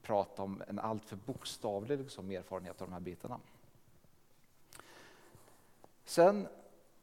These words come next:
sen har det ju gått rätt många år sedan dess. Eh, och sen är, är det vid några tillfällen som, ja, men som,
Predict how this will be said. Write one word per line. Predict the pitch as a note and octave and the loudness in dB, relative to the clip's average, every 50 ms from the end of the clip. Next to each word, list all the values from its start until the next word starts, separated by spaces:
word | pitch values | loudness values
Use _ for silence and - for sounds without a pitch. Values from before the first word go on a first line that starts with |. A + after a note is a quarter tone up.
| - - - | -20 -20 -10
sen | - - E3+ E3+ | -2 0 4 6
har | F3+ F#3 | 6 8
det | F3+ F3+ | 8 8
ju | E3 | 8
gått | F#3+ G#3 F#3+ - - - | 8 8 6 6 2 4
rätt | D#3 D#3+ D3+ - - - | 4 4 4 2 0 2
många | D3 C#3+ C#3+ D#3 | 4 6 6 6
år | E3+ G3 G3+ F3 | 6 8 6 4
sedan | - - E3 | 4 0 0
dess. | A2+ F#2 E2 - - - - - - - - - - - - - - - - - - - - - - - - - - - - - - - - - | 0 0 0 0 -4 -6 -6 -8 -12 -16 -18 -20 -20 -20 -20 -20 -20 -20 -20 -20 -20 -20 -20 -20 -20 -20 -20 -20 -20 -20 -20 -20 -18 -18 -14 -8
Eh, | - G#2+ G2+ G2 G2+ F#2+ F#2 - | -4 -2 0 0 0 -2 -2 -4
och | - - - | -6 -6 -4
sen | - D#3 E3+ | -4 -2 -2
är, | E3+ D#3+ | -2 -2
är | - - C#3 C#3 | 0 0 0 0
det | C3+ B2 | 2 0
vid | B2 C#3 C#3 | 0 0 0
några | D#3 F#3 F3 B2+ C3+ F3 | 0 2 4 6 6 4
tillfällen | - - G3+ D3+ - - A2+ F#2 F2 F2+ F2+ F2+ F2+ - - - - - - - - - | 4 0 -4 -4 -2 0 0 2 2 0 -2 -2 -6 -12 -16 -18 -20 -20 -20 -20 -20 -14
som, | - - - - G2+ F#2 F2 F#2 F#2 F#2 F2+ F2+ F#2+ - - - - - - - - - - - - - - - - - - - | -12 -10 -6 -4 -4 -4 -4 -6 -6 -6 -8 -8 -10 -16 -20 -20 -20 -20 -20 -20 -20 -20 -20 -20 -20 -20 -20 -20 -20 -20 -16 -8
ja, | - G#2 | -6 -4
men | B2 C#3 C3+ | -4 -4 -6
som, | - - C#3 C3 B2+ | -6 -6 -6 -6 -8